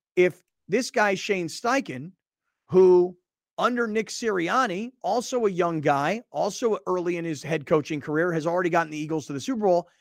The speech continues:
If we can go get one of these quarterbacks who's considered a top quarterback coming out of college this year, maybe it's this guy, C J Stroud,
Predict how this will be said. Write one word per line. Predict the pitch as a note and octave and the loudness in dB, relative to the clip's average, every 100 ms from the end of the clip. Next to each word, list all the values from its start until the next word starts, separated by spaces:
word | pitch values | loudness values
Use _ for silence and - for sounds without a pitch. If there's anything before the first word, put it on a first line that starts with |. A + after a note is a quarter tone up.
| _ _ - | _ _ 0
If | F#3+ - | 0 0
we | F3+ C#4 | -4 -4
can | C#4 C#4 | -2 -2
go | G#3 G3+ | 0 0
get | F3 G3+ - | 2 0 0
one | D#3 G3 | -8 -6
of | A3 F#3 | -6 -8
these | G3 E3+ | -8 -10
quarterbacks | - G#3 G3+ E3 C3 A#2+ - | -4 0 2 0 -2 -6 -8
who's | D#3 | -8
considered | - D#3+ - G3+ F#3+ | -6 -6 -2 0 0
a | E3+ | -2
top | - F#3+ G3+ - | -2 -4 -4 -2
quarterback | G#3+ G3+ F3+ F3 - | 0 0 0 -2 -2
coming | F#3 E3+ | -2 0
out | D#3 | -2
of | |
college | C#3+ F3+ G3 D#3+ | -2 -2 0 0
this | C#3 - | -4 -2
year, | C#3 C#3+ _ _ _ | -2 -2 _ _ _
maybe | E3+ F3+ F#3+ | -2 0 0
it's | F3 | -2
this | F3+ D3+ | -6 -2
guy, | E3+ D#3 | 0 0
C | C#3 E3 | -2 -6
J | B2+ C3+ | -2 -4
Stroud, | A#2 - G#3+ G3+ G3 | -2 0 2 4 2